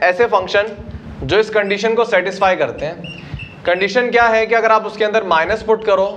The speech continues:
तो function के बराबर ही हो। मतलब, ऐसा function जिसमें आप minus put करो एक्स की जगह पे, मतलब एक्स को आप replace कर दो minus x से और उस function को कोई असर ही नहीं हो रहा,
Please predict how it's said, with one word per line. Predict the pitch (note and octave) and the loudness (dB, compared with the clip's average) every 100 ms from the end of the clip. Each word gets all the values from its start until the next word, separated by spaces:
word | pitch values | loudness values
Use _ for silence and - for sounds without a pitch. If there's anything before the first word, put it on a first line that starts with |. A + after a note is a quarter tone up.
| G3+ | -6
तो | F#3 F#3+ | -2 -2
function | F#3+ F3 E3+ G3+ G3 | 0 -2 0 -2 0
के | G3+ | 0
बराबर | E3+ D3+ D3 D#3 | 2 2 0 -2
ही | D#3+ | -4
हो। | C3+ G2+ - - - - - - - - | -4 -8 -10 -14 -16 -16 -16 -16 -8 0
मतलब, | A#3 | 2
ऐसा | A#3 A3 C4+ | 4 4 2
function | C4 G#3+ B3 B3+ | 2 0 0 0
जिसमें | A3 G3+ B3 | 0 0 2
आप | A#3+ | 4
minus | F#3 F3+ A#3 | 4 2 0
put | A3+ B3 | -2 -2
करो | - F#3+ G#3+ F#3+ | 2 2 2 0
एक्स | - | -2
की | - A3 | -2 2
जगह | D#3+ B2 | 2 2
पे, | A#2+ C3 - - - - - - | -2 -6 -8 -16 -16 -16 -16 -4
मतलब | D3+ F#3 F#3+ | 0 0 2
एक्स | G3 G#3 - | 0 0 -2
को | A3+ | 2
आप | A3+ A3 | 4 2
replace | F3 F3 G3+ A3 | -2 2 0 2
कर | A3 G3 | 0 0
दो | A#3 | 0
minus | G3 F3+ F#3 A3 E3 | 2 2 2 -2 -2
x | E3 - | -2 -2
से | C3 G#2+ - - - - | -6 -6 -8 -14 -14 -2
और | F3 A3 | 2 2
उस | A#3 | 2
function | A3 G#3+ B3 | 0 0 -2
को | B3 | 0
कोई | B3+ C4 | 2 2
असर | A#3+ B3+ | 2 0
ही | B3 | 0
नहीं | A3 | 0
हो | C3+ | 0
रहा, | G#2+ | -2